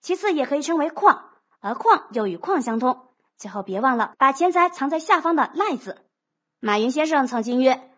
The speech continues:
：“钱在一百万的时候是你的钱，超过一两千万，麻烦就来了；超过一两个亿，麻烦就大了。”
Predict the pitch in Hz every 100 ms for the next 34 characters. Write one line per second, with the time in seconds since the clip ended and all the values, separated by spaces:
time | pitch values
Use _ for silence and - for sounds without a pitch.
0 | _ - 175 185 170 339 349 175 208 220
1 | 190 202 214 202 - - 202 185 - 254
2 | 240 - _ _ _ - 269 269 277 381
3 | 294 208 262 262 254 - _ 220 202 233
4 | 226 220 196 233 277 - _ _ - -
5 | 214 226 240 208 175 247 311 - _ _
6 | 208 190 226 208 202 359 311 202